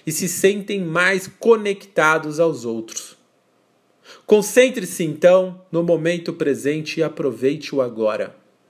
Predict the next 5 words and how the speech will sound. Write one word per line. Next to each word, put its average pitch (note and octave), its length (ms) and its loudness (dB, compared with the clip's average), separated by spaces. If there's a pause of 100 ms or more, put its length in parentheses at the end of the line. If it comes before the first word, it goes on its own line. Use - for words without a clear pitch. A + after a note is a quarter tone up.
(1300)
Quinto B3 400 0
hábito F3 480 0 (720)
que C3+ 120 -14
devemos C#3 640 -4 (200)
mudar F3+ 800 0